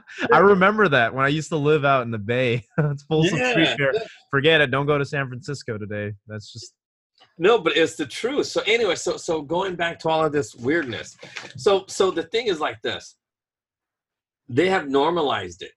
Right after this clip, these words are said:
Speaker 2: Everything that, like, that I grew up with, thinking, like, it's only in San Francisco, has now spread around the world. A-, and it's even infiltrating Muslim countries.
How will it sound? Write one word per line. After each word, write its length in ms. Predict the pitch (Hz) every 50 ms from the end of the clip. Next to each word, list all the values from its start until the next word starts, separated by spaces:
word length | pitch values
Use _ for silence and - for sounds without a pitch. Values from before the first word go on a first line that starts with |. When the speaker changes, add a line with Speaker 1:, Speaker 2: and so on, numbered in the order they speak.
| - -
Speaker 2:
Everything 720 | 135 147 147 180 185 180 175 - 175 165 160 156 156 151
that, 320 | 131 123 113 104 98 90 - _ _ _ _ _ _ _ - - - - - - - _ _ -
like, 260 | - 123 110 110 - _ 113
that 160 | 120 120 -
I 140 | 127 135 143
grew 240 | 127 127 127 131 135
up 180 | 143 139 -
with, 200 | 156 156 151 143 _
thinking, 380 | - 139 135 135 - 139 131 120
like, 300 | 113 110 107 104 - _ -
it's 200 | 131 110 - 143
only 240 | 131 127 131 131 120
in 80 | 110
San 240 | 110 - 131 127 123
Francisco, 540 | 123 113 110 - 127 120 117 - - 131 117
has 300 | - 123 117 117 110 110
now 260 | 113 117 120 131 139
spread 720 | 131 - - - - _ - 143 143 127 107 85 78 87 90 _ _ _ _ _ _ _ _ _ _ _ _ _ _ _
around 400 | - 131 127 123 123 117 110 104
the 80 | 98 92
world. 400 | 92 98 107 101 - - - - _ _ _ _ _ _ _ _ _ _ _ _ _ _ _ _ _ _ _ - 131
A-, 180 | 120 123 123 123 127
and 520 | 123 123 117 113 107 104 104 101 - - _ _ _ _ -
it's 240 | 143 143 127 - 160
even 220 | 160 165 156 160 -
infiltrating 760 | 143 151 180 180 185 160 120 - - 143 131 127 123 120 113 110
Muslim 380 | 117 120 120 107 113 110 104
countries. 640 | 101 - 139 139 135 117 - - - _ - - _